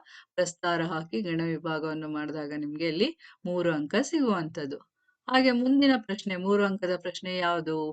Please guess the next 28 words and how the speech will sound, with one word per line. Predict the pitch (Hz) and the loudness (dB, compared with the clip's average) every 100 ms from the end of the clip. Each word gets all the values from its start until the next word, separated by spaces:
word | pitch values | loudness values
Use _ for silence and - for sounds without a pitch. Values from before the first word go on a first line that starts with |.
| - - - | -8 -20 -6
ಅಲಂಕಾರದ | 175 214 311 330 214 185 175 170 | 0 2 2 2 4 4 2 -2
ಪ್ರಶ್ನೆ | 170 165 165 170 | -4 -6 -6 -6
ಬಂದಿದೆ | 160 160 151 151 | -4 -4 -4 -2
ನೋಡಿ. | 151 143 - _ _ _ _ - | -4 -6 -10 _ _ _ _ 0
ಇಲ್ಲಿ | 208 277 | 2 4
ಅಲಂಕಾರದ | 180 202 240 226 202 190 185 | 2 2 0 2 2 2 -2
ಪ್ರಶ್ನೆ | 180 170 185 175 | -4 -6 -4 -4
ಇದೆ. | 160 156 | -2 -4
ಸಾವಿತ್ರಿಯ | - 175 240 277 - 220 202 | -2 0 2 2 0 2 2
ಮುಖ | 180 170 170 165 | 0 -6 -8 -4
ಕಮಲದಂತೆ | 165 180 240 254 196 180 170 175 170 170 160 | -4 0 2 2 2 -2 -4 -2 0 -2 -4
ಅರಳಿತು | 170 180 175 170 160 160 | -2 0 0 -2 -6 -2
ಅಂತ | 147 151 151 | -2 -4 -6
ಇದೆ. | 147 147 | -4 -2
ಇಲ್ಲಿ | 151 220 285 - - - | -2 -4 -8 -10 -18 -4
ಅಲಂಕಾರದ | 170 185 190 180 170 170 156 | -2 -2 -2 -2 0 -2 -4
ಹೆಸರು | 165 165 180 | -6 -4 -4
ಬರಿಬೇಕು. | 165 160 156 156 - | -2 -4 -2 -4 0
ಇಲ್ಲಿ | 202 170 196 | 0 0 -4
ನಮ್ಗೆ | 170 170 170 | -4 -4 -4
ಅಂತೆ | 127 170 196 185 | -4 -4 -4 -4
ಅಂತ | 175 165 | -4 -6
ಬಂದಾಗ | 165 165 160 151 | -6 -4 -4 -4
ಗೊತ್ತಾಗ್ಬಿಡುತ್ತೆ. | 147 160 156 156 151 - | -6 -6 -6 -6 -8 -6
ಉಪಮಾ | 196 - 170 170 | -8 -6 -6 -4
ಅಲಂಕಾರ, | 160 156 156 156 147 180 | -4 -4 -8 -6 -6 -6
ಅದರ | 180 156 151 | -6 -6 -6
ಲಕ್ಷಣ | 151 - 190 | -6 -6 -4